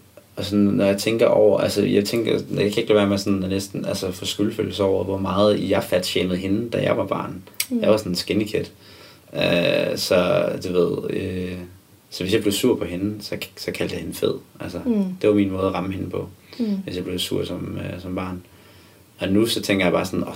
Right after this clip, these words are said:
Speaker 1: det må da bare have været sådan ekstra benzin på det der."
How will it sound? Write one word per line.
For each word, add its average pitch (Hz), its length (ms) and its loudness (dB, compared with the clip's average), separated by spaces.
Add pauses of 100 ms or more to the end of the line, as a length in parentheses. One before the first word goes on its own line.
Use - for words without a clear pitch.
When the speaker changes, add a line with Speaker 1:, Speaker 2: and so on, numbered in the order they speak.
Speaker 1:
det 95 80 -2
må 98 100 0
da 95 120 0
bare 95 120 0
have 92 120 -6
været 95 120 -2
sådan 101 220 -10
ekstra 101 500 -2 (800)
benzin 95 720 2
på 95 80 0
det 90 180 -2
der." 90 320 2